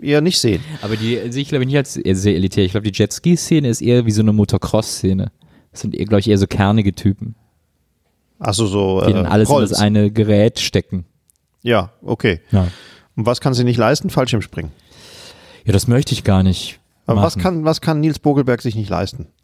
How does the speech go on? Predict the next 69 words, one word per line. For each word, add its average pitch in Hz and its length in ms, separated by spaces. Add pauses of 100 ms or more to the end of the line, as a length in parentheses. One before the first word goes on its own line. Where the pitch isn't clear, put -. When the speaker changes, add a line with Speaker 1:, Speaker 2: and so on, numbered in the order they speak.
(800)
Speaker 2:
An 110 160
Sport, 175 520
aber 123 180
Sport 123 340
ist 131 140
doch 135 80
immer 147 240
so 127 340
für - 200
alle 160 200
verfügbar. 107 540
Ich 110 80
meine, 131 180
bei 123 200
Golf 139 360
war 156 100
ja 156 80
Speaker 1:
Sport, 151 100
Speaker 2:
das, 123 80
Speaker 1:
du 104 80
brauchst 131 180
ja 143 80
Ausrüstung, 139 640
Speaker 2:
das 135 260
Speaker 1:
du 123 60
brauchst 117 200
Speaker 2:
Elitäre, 180 160
Speaker 1:
Zugang 170 400
Speaker 2:
da - 20
kannst 147 160
du 143 60
doch 120 60
Speaker 1:
zum - 120
Speaker 2:
alles 117 120
Speaker 1:
Golfplatz. 110 340
Speaker 2:
leihen. 113 300
Speaker 1:
Das 113 180
ka-, - 200
du 117 160
kannst 131 200
ja 131 60
natürlich 113 160
keinen 110 200
Golfplatzzugang 123 880
leihen. 87 320 (100)
Speaker 2:
Nee, 120 200
aber 107 160
du 104 60
kannst - 220
ja, 120 120
ja, 131 160
ja, 170 120
Speaker 1:
Die 135 100
Speaker 2:
eben 175 100
deswegen 131 300
Speaker 1:
Schläger, 170 240
Speaker 2:
ja. 135 40
Speaker 1:
die 123 80
brauchst 120 260
du 135 40
auch 117 80
selber, 127 300
du 110 40
musst 113 140
ein 107 140
eigen-, 117 320
eigenes 113 280
Handicap 156 400
haben. 98 300